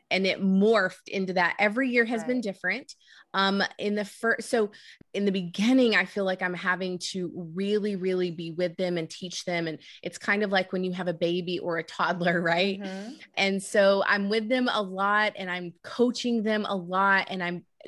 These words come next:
Speaker 1: teaching them how to build relationships with the teacher. So any conversation or coaching I'm doing with a teacher, I am usually having them sit in,
Speaker 2: Mm-hmm.
Speaker 1: um, and they're running the help desk. So they're helping, um, students with questions on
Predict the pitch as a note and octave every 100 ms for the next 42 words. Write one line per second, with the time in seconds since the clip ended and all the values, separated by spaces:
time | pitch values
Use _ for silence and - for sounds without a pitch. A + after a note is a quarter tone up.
0 | - - B3 A#3+ A#3+ A3 G#3+ G3 F#3+ G3
1 | F3+ E3+ E3+ F3 F#3+ - G3+ - - F#3
2 | F3 F3 - G3+ G3+ G3 - - A3 A3
3 | G#3 F#3+ F#3+ F#3+ F3+ F#3+ F3+ E3+ - F3+
4 | - F3 E3+ F3 E3+ E3+ F3 G3+ G3+ G3+
5 | G3 G3 - - F#3+ F3+ - G3+ A3 G#3+
6 | G#3+ G3 F#3+ F#3 F3+ F3 E3+ - E3+ E3+
7 | F3+ F#3 A#3+ D4 - - - G3+ G3+ F3+
8 | F3+ - F#3 F#3 F#3 E3+ - E3+ F#3 G3
9 | G#3 G#3 G3+ G3 G3 G3 F#3+ - F3 E3+
10 | - G3 G3 G3+ G3+ - F3 E3 E3+ -
11 | F#3 F3 - D3 - _ D4+ D4 - G3+
12 | F#3 - D#3+ D#3 D#3